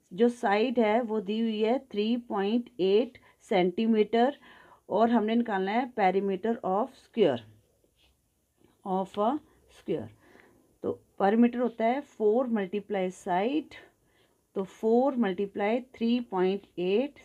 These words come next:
सेंटीमीटर। तो थ-, थ्री पॉइंट एट को फ़ोर से मल्टीप्लाई करेंगे, फ़ोर एट ज़ा थर्टी टू, टू, थ्री कैरी, फ़ोर थ्री ज़ा ट्वेल्व प्लस थ्री फ़िफ़्टीन। यहाँ पर डेसिमल वा-, के बाद वन डिजिट है, तो हम पीछे से वन डिजिट छोड़ के डेसिमल लगाएंगे, तो हमारे पास कितना आ जाएगा?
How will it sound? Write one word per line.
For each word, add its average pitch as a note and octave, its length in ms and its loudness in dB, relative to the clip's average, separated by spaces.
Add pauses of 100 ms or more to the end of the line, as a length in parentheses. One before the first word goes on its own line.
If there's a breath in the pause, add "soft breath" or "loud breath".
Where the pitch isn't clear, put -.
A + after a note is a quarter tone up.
सेंटीमीटर। D#3 760 -2 (400)
तो F#3+ 120 -2
थ-, G3+ 200 -8 (100)
थ्री B3+ 180 0
पॉइंट G#3 300 -4
एट F#3 160 0
को G#3+ 140 -2
फ़ोर G3+ 240 -2
से G3+ 120 -6
मल्टीप्लाई A3+ 420 0
करेंगे, A#3 420 -2 (420 loud breath)
फ़ोर G#3+ 180 0
एट G#3 180 2
ज़ा A3+ 100 -2 (100)
थर्टी G3+ 200 -6
टू, C4 220 -4
टू, A#3+ 380 -2
थ्री A#3+ 240 -2
कैरी, A#3 400 -2
फ़ोर G#3 220 -6
थ्री G#3 140 -8
ज़ा G3+ 80 0
ट्वेल्व G3+ 340 -4
प्लस F#3+ 220 -2
थ्री C4+ 140 -2
फ़िफ़्टीन। G3 800 0 (640 soft breath)
यहाँ G3 220 0
पर A#3+ 60 2
डेसिमल A#3 500 2
वा-, A#3 160 2
के A3+ 200 -4
बाद G#3+ 220 0
वन G3 200 0
डिजिट B3 300 -4
है, B3+ 140 -2
तो B3 140 -6
हम A#3+ 60 0
पीछे A3+ 300 -6
से A#3+ 120 -2
वन G#3+ 200 -2
डिजिट A3+ 160 -4
छोड़ A3 140 -4
के G#3+ 120 -4
डेसिमल G3+ 300 -4
लगाएंगे, A3 280 -4
तो B3 100 -4
हमारे G3+ 180 -2
पास G3+ 180 -8
कितना G3+ 320 -4
आ F#3 40 0
जाएगा? G3+ 360 -2